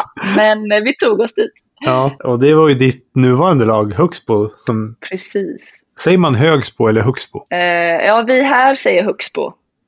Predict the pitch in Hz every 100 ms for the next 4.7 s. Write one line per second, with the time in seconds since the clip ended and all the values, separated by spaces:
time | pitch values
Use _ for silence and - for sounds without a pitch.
0 | - 127 147 - 107 - - 202 202 214
1 | 208 208 208 208 208 226 - 220 208 220
2 | 220 220 202 190 - 196 185 226 196 180
3 | - - - - - 196 208 _ _ -
4 | 202 220 139 277 311 - 165